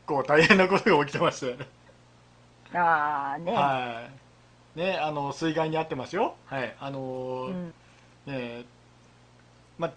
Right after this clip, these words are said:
Speaker 1: ダムの、
Speaker 2: ダーさんとこは
Speaker 1: ダムはなくて、
Speaker 2: 大丈夫ですか？
Speaker 1: うん。ダーさんとこは一応大丈夫だったんですけど、あの日、ダーさんちはね、陸の孤島になりましてですね。
Speaker 2: お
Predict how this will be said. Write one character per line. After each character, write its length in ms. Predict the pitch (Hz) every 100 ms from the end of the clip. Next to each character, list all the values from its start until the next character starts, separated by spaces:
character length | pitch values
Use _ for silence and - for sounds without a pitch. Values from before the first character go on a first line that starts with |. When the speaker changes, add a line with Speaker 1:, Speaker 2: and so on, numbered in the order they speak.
| 165
Speaker 1:
ダ 160 | 226
ム 100 | 247
の、 80 | 220
Speaker 2:
ダ 40 | 196
ー 40 |
さ 80 | 190
ん 60 |
と 80 | 190
こ 60 | 226
は 120 | 180
Speaker 1:
ダ 0 |
ム 60 | 147
は 80 |
な 40 | -
く 20 |
て、 60 | 139
Speaker 2:
大 40 |
丈 100 | 127
夫 40 |
で 40 | -
す 60 |
か？ 80 | 151
Speaker 1:
う 20 |
ん。 120 | 117 - 185
ダ 120 | 254
ー 20 |
さ 100 | 277 285
ん 60 |
と 120 | 302
こ 80 | 285
は 100 | 254
一 120 | 156
応 40 | 156
大 280 | 151 160 165
丈 80 | 196
夫 100 | 156
だ 100 | 135
っ 60 |
た 120 | 135 127
ん 40 |
で 80 | 123
す 80 | -
け 80 |
ど、 160 | 160 143
あ 80 | 156
の 120 | 226
日、 360 | 254 196 196 185
ダ 140 | 240
ー 60 | 233
さ 100 | 175
ん 60 |
ち 100 | 151
は 80 | 139
ね、 220 | 131 120
陸 240 | 139 143 202
の 280 | 214 214
孤 120 | 196 196
島 140 | 202
に 80 | 190
な 80 | 180
り 100 | 190
ま 140 | 196
し 40 | 190
て 80 |
で 120 | 127 117
す 80 |
ね。 280 | 131 120 107 - _ - _ - - -
Speaker 2:
お 40 | -